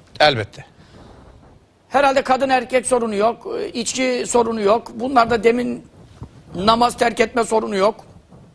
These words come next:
Speaker 2: Demin saydığımız şartlara bakıldığında böyle görülüyor. Burada yine biz bir, e, şeriatın zahiri var.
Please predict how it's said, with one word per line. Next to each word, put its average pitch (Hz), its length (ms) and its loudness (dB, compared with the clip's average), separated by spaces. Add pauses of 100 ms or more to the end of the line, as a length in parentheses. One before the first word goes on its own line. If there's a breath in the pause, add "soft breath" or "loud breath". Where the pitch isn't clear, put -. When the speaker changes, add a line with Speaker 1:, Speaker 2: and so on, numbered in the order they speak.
(720)
Speaker 2:
Demin 247 300 2
saydığımız 240 480 0
şartlara 240 440 0
bakıldığında 202 840 -2
böyle 240 200 4
görülüyor. 233 440 -4 (420 loud breath)
Burada 190 260 2
yine 226 400 -2
biz 277 240 -4 (540 loud breath)
bir, 208 140 2
e, 214 540 0 (220)
şeriatın 233 560 0
zahiri 208 420 0
var. 208 260 -2